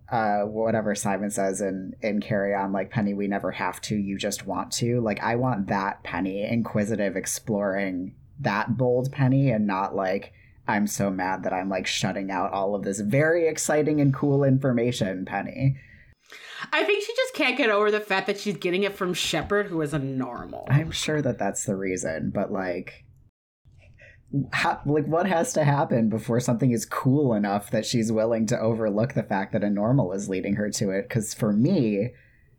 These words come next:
Speaker 1: the embodiment of a literal <laughs> river seems like it should be the line.
Speaker 2: Especially because, which I have more about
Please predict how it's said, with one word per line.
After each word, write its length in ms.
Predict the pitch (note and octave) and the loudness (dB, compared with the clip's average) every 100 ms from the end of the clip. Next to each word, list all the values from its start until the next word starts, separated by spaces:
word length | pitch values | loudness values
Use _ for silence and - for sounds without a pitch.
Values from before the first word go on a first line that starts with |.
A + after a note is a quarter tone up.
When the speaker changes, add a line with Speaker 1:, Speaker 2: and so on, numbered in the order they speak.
| _ _ _ - | _ _ _ -2
Speaker 1:
the 140 | C#3+ | 2
embodiment 600 | F3 D3 D#3+ F3 F3+ F3+ F3 | 2 2 2 2 2 2 2
of 100 | F3 | 2
a 40 | |
literal 520 | D#3+ E3+ E3 D#3+ D3+ | 2 2 4 4 2
<laughs> 0 | |
river 560 | D3 C#3+ D3+ - G#3+ B3+ | 2 2 0 0 0 2
seems 800 | - - G#3+ C4 C4+ A3 - G#3 | 0 -2 0 2 2 0 0 0
like 160 | A3+ G#3 | 0 0
it 140 | G#3 | -2
should 380 | - G#3 G3 G#3 | -2 -2 -2 -2
be 100 | G3 | -2
the 160 | A3 | 0
line. 840 | G#3 F3+ G#3 B3+ G#3+ D#3+ C3+ C#3+ - - - - - - - | 0 2 0 2 2 4 4 4 0 -8 -20 -20 -20 -8 0
Speaker 2:
Especially 600 | G#4 G#4+ F#4 G#4+ A#4+ A#4 G#4+ G#4 | 0 2 0 2 2 4 4 2
because, 640 | - D4 A3+ G3 G#3 - - _ _ _ _ _ _ | 2 4 4 2 0 -10 -20 _ _ _ _ _ _
which 240 | C#4+ C4 C4 | 0 0 2
I 200 | B3+ A#3 | 2 2
have 240 | B3+ B3+ A3 | 2 2 4
more 180 | A3 | 4
about 400 | A3 G3+ G3 F#3 | 4 4 2 0